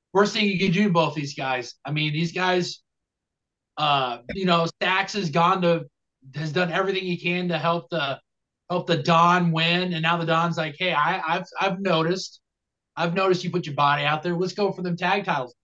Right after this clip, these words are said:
Yeah, I mean, it's perfect time, perfect thing to do, because he's not gonna be in the North American title picture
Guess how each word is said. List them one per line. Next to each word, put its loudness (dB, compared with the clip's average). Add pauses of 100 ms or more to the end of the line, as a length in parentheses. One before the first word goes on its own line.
(260)
Yeah, 4
I 0
mean, 0
it's -4
perfect -2
time, 4
perfect -2
thing -4
to -6
do, -4
because -2 (160)
he's -4
not 4
gonna -6
be -4
in 0
the -4
North -2
American -4
title 2
picture -6